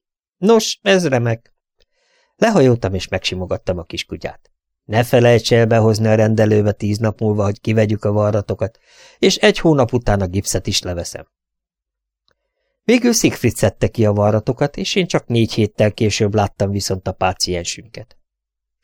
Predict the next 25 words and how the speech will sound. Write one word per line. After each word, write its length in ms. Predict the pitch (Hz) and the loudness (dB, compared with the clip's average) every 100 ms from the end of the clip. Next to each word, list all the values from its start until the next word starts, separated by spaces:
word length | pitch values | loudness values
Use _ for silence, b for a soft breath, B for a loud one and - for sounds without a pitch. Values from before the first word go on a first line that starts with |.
| _ _ _ | _ _ _
Flaps 460 | - 120 135 - - | -2 2 2 0 -4
közrendőr 600 | 127 117 120 123 120 120 | -2 0 2 2 2 2
nem 160 | 120 107 | 0 -6
csak 200 | - - | -6 -6
a 80 | |
kutyát, 500 | 98 104 - 101 110 _ | -6 -6 -2 -2 -4 _
hanem 320 | 117 113 113 | -4 -2 -2
a 60 | |
négy 340 | 110 143 156 165 | 0 2 2 0
és 180 | 139 - | -6 -2
hat 220 | 101 - | -2 -2
éves 300 | 101 104 - | -2 -2 -4
kislányokat 680 | 110 - 110 107 107 104 101 | -4 -2 -2 -2 -2 -4 -6
is 140 | 101 | -8
magával 500 | 107 104 95 95 95 | -10 -4 -4 -2 -6
hozta. 440 | 101 90 - - _ _ _ _ _ _ _ _ _ _ _ | -8 -12 -14 -18 _ _ _ _ _ _ _ _ _ _ _
Azt 200 | - 233 | -4 -2
mondta, 300 | - 185 185 | 2 0 4
hogy 140 | 185 175 | 2 2
ilyen 300 | 202 190 165 | 2 4 4
trágy 300 | - 151 151 | 4 2 2
kell 180 | - 147 | 2 4
levenni 380 | 165 156 139 135 | 4 4 2 2
a 80 | |
gipszet, 600 | 127 151 - 131 - - | 2 0 0 -2 -2 -14